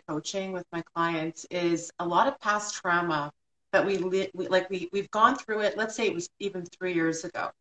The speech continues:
We overcame that trauma, that situation, that divorce, that loss of job, the health problem. Then we finally have, we've broken free from it. It's been a couple years.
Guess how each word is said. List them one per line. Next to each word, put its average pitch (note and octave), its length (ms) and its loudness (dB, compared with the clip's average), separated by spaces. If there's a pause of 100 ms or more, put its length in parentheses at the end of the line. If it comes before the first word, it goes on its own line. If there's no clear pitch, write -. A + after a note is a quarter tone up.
(320)
We F#3+ 120 2
overcame G#3 640 2
that F3 180 0
trauma, F3+ 540 0
that - 160 -4
situation, F3 640 -2
that D3+ 160 -4
divorce, E3+ 560 0
that D3+ 180 -2
loss E3 300 0
of D#3 100 -12
job, E3 420 2 (280)
the F3+ 60 -4
health E3+ 360 2
problem. F3+ 500 2 (520)
Then G#3+ 120 2
we G#3+ 100 0
finally A3+ 380 6
have, G#3+ 140 0 (100)
we've F#3+ 180 -2
broken F#3+ 320 4 (100)
free D#3+ 140 -2
from E3 200 -8
it. C3+ 160 -4
It's E3 160 -4
been E3+ 160 -2
a E3+ 60 -2
couple E3 320 -4
years. D#3 440 -4